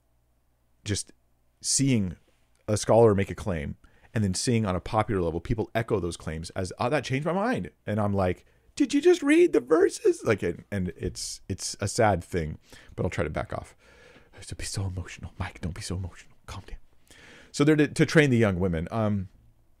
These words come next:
there, it's interesting and completely neglected teaching in the church, largely neglected, that older people in general are to be exercising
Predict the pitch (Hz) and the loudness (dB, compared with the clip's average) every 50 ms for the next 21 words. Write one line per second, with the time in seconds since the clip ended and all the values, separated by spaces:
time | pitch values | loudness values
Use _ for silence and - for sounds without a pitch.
0 | _ _ _ _ _ - - - 113 123 123 120 104 113 - - 143 - 143 123 | _ _ _ _ _ -16 -8 0 4 6 6 6 4 2 -2 -2 -4 -4 -2 -2
1 | - 139 117 107 92 90 - 117 104 - 135 131 127 123 104 101 90 95 98 101 | -2 0 0 0 0 -2 -2 -4 -2 -2 -2 0 0 2 0 2 2 2 2 2
2 | 101 - 101 92 92 - 101 98 - - 90 87 80 73 - - 92 87 82 - | 2 0 -2 -4 -4 -2 -4 -4 -4 -4 -4 -4 -4 -4 -4 -2 -2 -2 -2 -2
3 | - - - - - - 104 107 107 98 90 95 80 78 - 80 78 80 - - | -6 -12 -14 -10 -4 0 2 2 2 2 0 -2 -6 -4 -4 -6 -6 -6 -8 -10
4 | 82 - - - - - - - - - 107 98 110 98 92 - - - - - | -12 -12 -14 -20 -20 -20 -20 -20 -16 -6 -2 2 2 2 2 0 -4 -10 -20 -6
5 | - - 120 117 120 113 117 107 92 92 87 - - - - 135 127 - 107 90 | -2 0 2 2 2 2 2 2 2 0 -4 -6 -2 0 0 0 2 0 0 0
6 | 87 - 98 95 90 87 87 92 104 95 98 101 95 87 85 - - - _ - | 0 -2 -4 -4 -4 -4 -4 -4 -2 -2 -2 -2 -4 -4 -6 -8 -10 -12 _ -20
7 | - _ - - - - 95 - - - 113 95 107 107 101 95 92 - _ - | -20 _ -16 -8 -6 -6 -4 -4 -4 -4 -2 0 0 0 0 0 -2 -4 _ -2
8 | 110 107 - - - 107 - - 107 92 90 85 - 85 80 80 | -2 0 0 0 -2 -2 0 0 0 2 0 0 -2 -6 -6 -8